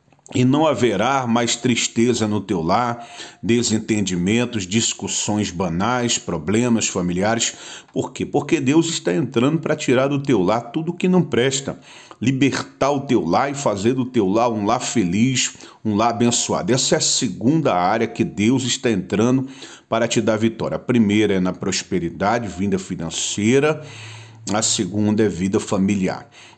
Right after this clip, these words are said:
E a última área que Deus vai entrar para te dar vitória e te fazer um grande vencedor, preste muita atenção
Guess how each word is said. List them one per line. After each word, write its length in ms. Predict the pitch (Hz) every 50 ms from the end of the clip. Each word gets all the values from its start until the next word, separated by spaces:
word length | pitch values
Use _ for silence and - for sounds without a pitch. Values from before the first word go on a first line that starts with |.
| _ -
E 100 | 110 107
a 60 | 98
última 480 | 107 120 147 131 - - 143 127 107 101
área 180 | 104 104 107
que 160 | 104 - 113
Deus 220 | 90 92 98 98 95
vai 160 | 92 95 92
entrar 300 | 92 90 - 95 92 92
para 220 | - - 95 90
te 160 | 92 - - 101
dar 200 | 80 92 110 123
vitória 460 | 113 123 - - - 101 87 80 90
e 40 | -
te 100 | - -
fazer 360 | - - 92 95 90 90 92
um 100 | 92 92
grande 340 | 87 98 107 131 143 135 131
vencedor, 600 | 117 131 131 127 - - 117 92 78 85 101 110
preste 380 | 110 - 101 113 113 - - 110
muita 380 | 95 95 110 143 185 185 180 151
atenção 760 | 139 139 131 120 - - - - - 110 120 135 143 143